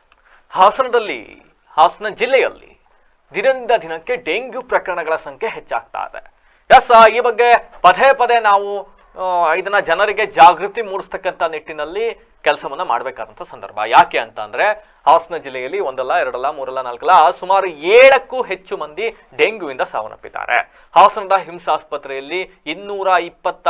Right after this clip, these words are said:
ಐದಕ್ಕೂ ಹೆಚ್ಚು ಪಾಸಿಟಿವ್ ಪ್ರಕರಣಗಳಿದ್ದಾವೆ. ಐ ಸಿ ಯುನಲ್ಲಿ ಏಳಕ್ಕೂ ಹೆಚ್ಚು ಮಕ್ಕಳು ತೀವ್ರ ನಿಗಾ ಘಟಕದಲ್ಲಿದ್ದಾರೆ. ಆ, ಇಷ್ಟೆಲ್ಲದರ ನಡುವೆಯೂ ಕೂಡ ಹಾಸನ ನಗರದಲ್ಲಿ, ಹಾಸನ ಜಿಲ್ಲೆಯಲ್ಲಿ ಸ್ವಚ್ಛತೆಗೆ ಎಷ್ಟು ಆದ್ಯತೆಯನ್ನ ನೀಡಲಾಗಿದೆ ಅಂತಕ್ಕಂಥದ್ದು ಇಲ್ಲಿ ಪ್ರಮುಖವಾದ ಪ್ರಶ್ನೆ ಆಗುತ್ತೆ.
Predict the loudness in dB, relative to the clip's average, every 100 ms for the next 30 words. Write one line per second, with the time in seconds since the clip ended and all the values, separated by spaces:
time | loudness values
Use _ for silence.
0 | 2 2 -2 -4 -10 -14 -16 -18 -6 -4
1 | -4 -8 -16 -12 -12 -12 -12 -6 -2 2
2 | 2 0 -6 0 2 0 -10 -10 -8 -8
3 | -10 -4 -2 -2 -6 -10 -10 -14 -16 -16
4 | -12 -8 -6 -8 _ _ -16 -6 0 0
5 | 2 -2 -2 -8 -10 -12 -12 -6 0 0
6 | -2 _ _ -6 -6 0 0 4 6 6
7 | 4 -2 -4 -8 -10 0 2 2 -6 -4
8 | 2 2 2 -6 -6 -4 -6 -6 -8 -12
9 | -10 -12 -12 _ _ 4 4 2 -8 -4
10 | -4 -4 -6 -8 -8 -12 _ _ -10 -10
11 | -10 -8 -8 -8 -10 -8 -10 -8 -2 2
12 | 2 2 -4 -6 -8 -8 -8 -8 -2 -2
13 | -2 -2 -2 -2 -10 -12 -14 -12 -10 -10
14 | -12 -14 -16 -14 -12 -8 -8 -4 -4 -4
15 | -10 -16 _